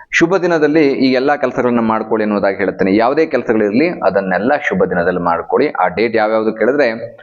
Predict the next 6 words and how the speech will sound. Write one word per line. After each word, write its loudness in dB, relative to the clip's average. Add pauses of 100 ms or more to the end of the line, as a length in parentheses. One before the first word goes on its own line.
(280)
ಆರು, 2
ಏಳು, 2
ಎಂಟು, 2
ಹದಿನಾರು, 0
ಅದೇ -2
ರೀತಿಯಾಗಿ 0